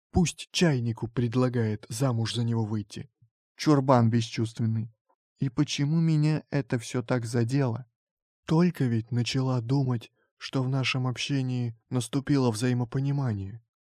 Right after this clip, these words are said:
Но нет, Максиму надо было все испортить. Предложил замуж,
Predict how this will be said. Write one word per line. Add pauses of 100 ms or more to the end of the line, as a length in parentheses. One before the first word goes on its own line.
(120)
Но
нет, (240)
Максиму
надо
было
все
испортить. (320)
Предложил
замуж,